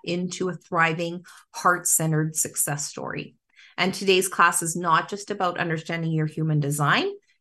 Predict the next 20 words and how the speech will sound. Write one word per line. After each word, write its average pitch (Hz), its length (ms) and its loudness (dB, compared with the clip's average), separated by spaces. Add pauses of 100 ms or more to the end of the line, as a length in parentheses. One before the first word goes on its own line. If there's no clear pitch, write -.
It's 185 160 0
about 175 300 0
crafting 160 380 0
a 160 40 0
life 156 300 0
that - 120 -6
resonates 170 880 0
with 165 220 -2
your 165 100 -4
unique 156 640 2
essence, 240 520 -2
crafting 160 480 0
a 143 40 2
business 165 840 0
that - 160 -2
resonates 196 580 -2
with 196 200 -10
your 185 120 -2
unique 180 580 -4
essence. - 640 -2